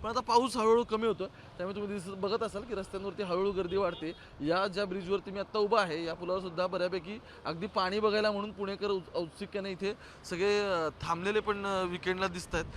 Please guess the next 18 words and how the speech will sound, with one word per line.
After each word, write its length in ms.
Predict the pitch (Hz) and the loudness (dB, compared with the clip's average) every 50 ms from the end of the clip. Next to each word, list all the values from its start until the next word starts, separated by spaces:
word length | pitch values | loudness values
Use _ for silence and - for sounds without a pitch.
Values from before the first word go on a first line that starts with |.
| - - - - - - - | -12 -12 -12 -14 -14 -10 -6
त्यामुळे 220 | 165 170 185 202 | -4 -2 0 0
हळूहळू 540 | 180 180 175 202 220 220 226 247 262 247 196 - - - - | 4 6 6 8 8 8 8 6 6 2 -2 -6 -10 -10 -6
म्हणजे 240 | 156 165 175 190 196 | -4 -2 0 2 2
वीकेंडला 400 | 190 180 - 185 208 220 233 226 | 0 0 2 2 2 4 4 2
जे 80 | 233 | 2
पुणेकर 380 | 214 190 214 208 220 208 226 214 | 0 0 0 0 2 2 2 4
बाहेर 220 | 185 190 190 196 | 4 4 4 4
पडतात, 360 | 190 196 233 196 151 - 180 - - | 4 2 0 0 0 0 -4 -4 -6
तर 60 | 180 - | -6 -4
ते 60 | 185 180 | -4 -4
सुद्धा 340 | - 185 165 156 208 254 311 - - - | -4 -4 -4 -2 -2 -2 -2 -4 -6 -8
अशा 180 | 160 - 180 | -6 -4 -4
प्रमाणात 300 | 165 185 180 185 190 175 | -2 -2 0 0 0 -2
आता 220 | 180 151 190 196 277 - - - - - - | 0 0 0 -2 -2 -4 -12 -20 -20 -6 -2
पडतील 300 | 170 175 165 - 214 208 | 0 0 2 2 0 0
असं 200 | 214 196 - 202 | 0 0 0 -2
overall 340 | 196 185 175 180 175 190 196 - - - - - - - | -2 0 0 0 0 0 0 -2 -6 -16 -20 -16 -6 -2
दिसतंय. 320 | 190 208 - - 180 165 | -2 -2 0 2 0 0